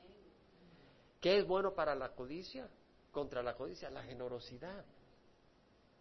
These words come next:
La codicia está interesada en recibir, el amor en dar. El contentamiento es una condición hermosa. El descontento es muestra de incredulidad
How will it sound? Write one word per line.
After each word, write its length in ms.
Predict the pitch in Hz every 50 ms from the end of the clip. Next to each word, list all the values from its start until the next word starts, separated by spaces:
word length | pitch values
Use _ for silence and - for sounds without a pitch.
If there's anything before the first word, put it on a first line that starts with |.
| - - - - - - - - - -
La 220 | 147 143 143 139 -
codicia 680 | - 147 147 180 208 214 196 - 220 220 214 196 - - - - - -
está 200 | 139 - - 233
interesada 480 | 240 214 214 185 165 151 - 156 156 156
en 60 | 147
recibir, 360 | 147 123 - 156 156 175 190
el 120 | 180 139 127
amor 320 | 123 123 127 135 135 123
en 140 | 120 110 110
dar. 300 | 127 131 120 107 - - -
El 120 | 135 123
contentamiento 760 | - 135 123 120 135 123 117 - 120 131 175 220 233 226 - 180
es 80 | -
una 180 | 185 185 165 156
condición 480 | - 156 143 135 123 - - 147 135 127
hermosa. 480 | 117 - 127 147 156 135 - 123 101 - - - - - -
El 120 | 147 143 143
descontento 720 | 135 - - - 139 - - - 220 233 226 - 180 156
es 100 | 147 143
muestra 360 | 160 180 180 - - 165 143
de 80 | 131 135
incredulidad 960 | 135 131 120 - 117 120 113 107 110 107 107 107 110 110 135 160 202 233 240